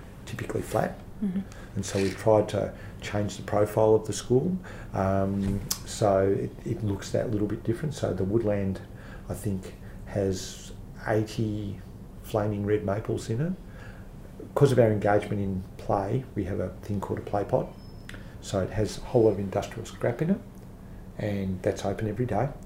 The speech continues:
Speaker 1: And the children just pull all that, pull all of that out, and they can do imaginative play with that. So it's got bolts of cloth, it's got all sorts of different bits of wood, it's got seats from car factories, it's got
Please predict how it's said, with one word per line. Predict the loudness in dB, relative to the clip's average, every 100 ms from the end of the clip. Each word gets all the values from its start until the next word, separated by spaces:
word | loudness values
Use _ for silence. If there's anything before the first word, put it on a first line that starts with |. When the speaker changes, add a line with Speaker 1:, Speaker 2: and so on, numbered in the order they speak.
| -14 -14 -14 -14 -8
Speaker 1:
And | -4 -2
the | -2
children | 0 0 0
just | -4 -6
pull | 4 6 6
all |
that, | 2 -6 -12 -14 -14 -12 4
pull | 6
all | 6 4
of | 0
that | -2
out, | -2 -4 -2
and | -2
they | 0
can | -2
do | -2 -2 -2
imaginative | -4 -2 -2 -2 -4 -6 -8
play | -4 -4 -2
with | -4
that. | -4 -4 -8 -16 -16 -14 -12
So | 0 2
it's | 2
got | 0 -2 0
bolts | 0 0 -2
of | -6 -6
cloth, | -2 2 2 0 -4
it's | -10 -4
got | -2
all | 0 0
sorts | 0 -2 -2
of | -6
different | -6 -6 -8 -6
bits | -8 -2
of | -2 0
wood, | -2 2 2 2
it's | -2 -2
got | 2 2 0 -8 -12 -10
seats | -4 -2 0 0
from | -2 -2 -2
car | 0 2 2
factories, | 0 -2 -2 -2 0 0 0 -2
it's | -2 -2
got | 0 0 0